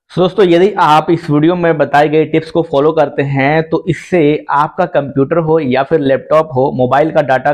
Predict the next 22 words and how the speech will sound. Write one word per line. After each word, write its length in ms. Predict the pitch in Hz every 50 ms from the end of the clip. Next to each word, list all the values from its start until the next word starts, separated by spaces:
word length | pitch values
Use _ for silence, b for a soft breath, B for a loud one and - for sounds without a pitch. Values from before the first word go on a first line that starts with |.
| 143 - -
कम 160 | 147 147 151
यूज़ 220 | 151 151 143 - -
करेगा 300 | 156 139 143 139 147 165
और 240 | 165 - 151 139 127
जहां 220 | 135 139 139 143 143
पर 180 | - 151 - - 143
इंपॉर्टेंट 540 | 131 135 - - 131 131 131 165 175 165 165
है, 120 | 156 156
जो 160 | 135 139 143
जरूरी 440 | 135 117 131 131 139 147 160 165 147
है, 160 | 131 135 139 135
वहीं 280 | 127 123 127 139 151
पर 140 | 147 - 143
सिर्फ 280 | 139 - 143 147 143 139
यूज़ 280 | 131 131 135 127 -
करेगा। 340 | - 131 127 127 123 156 170 170 B B B B B -
अनवांटेड 540 | 147 156 165 165 165 160 165 160 190 196 175
जगह 220 | 151 156 147 160
पर 260 | 160 - 156 156 - -
आपका 280 | 151 139 139 - - 156
मोबाइल 320 | 147 143 131 139 143 143 131
डेटा 240 | 135 123 - 143